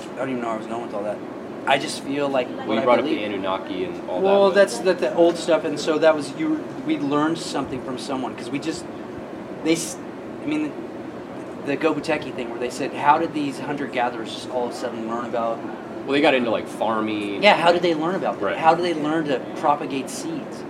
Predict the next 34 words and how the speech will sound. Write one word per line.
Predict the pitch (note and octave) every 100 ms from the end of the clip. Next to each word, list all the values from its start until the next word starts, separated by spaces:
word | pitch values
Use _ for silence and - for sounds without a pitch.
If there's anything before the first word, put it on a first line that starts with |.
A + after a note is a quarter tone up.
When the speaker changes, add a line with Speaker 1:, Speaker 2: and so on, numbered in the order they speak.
| - - - -
Speaker 2:
And | C3
Speaker 1:
How | D#3
Speaker 2:
so, | E3 C3+
Speaker 1:
did | E3
they | D3
Speaker 2:
so | D3+
Speaker 1:
learn | E3 D#3+
Speaker 2:
some, | -
Speaker 1:
to | D#3+ C#3+ C3+
Speaker 2:
one | C#3 C#3+
could | - C#3+
say, | - C3 A#2
was | A#2 A2 A2+
this | - A2 - B2
knowledge | G#2 G2+ G#2+ G2 - -
dropped | - A2+ G#2+ G#2+
from | G#2+ F#2+
the |
skies, | F#2 - G#2+ G2 F#2+ - -
so | B2 G2
to |
speak, | F#2+ - G2 -
aliens | G2 F#2 F#2+ F#2
or | F#2
whatever, | F#2+ G2
but | F#2 G2
most | G#2 G#2
people | - G#2+ F#2+
believe, | F#2+ F#2+ F#2+ -
just | A2 A2
like | F#2+
us, | - A#2+ -
it's | - -
evolution. | F2+ F2 - -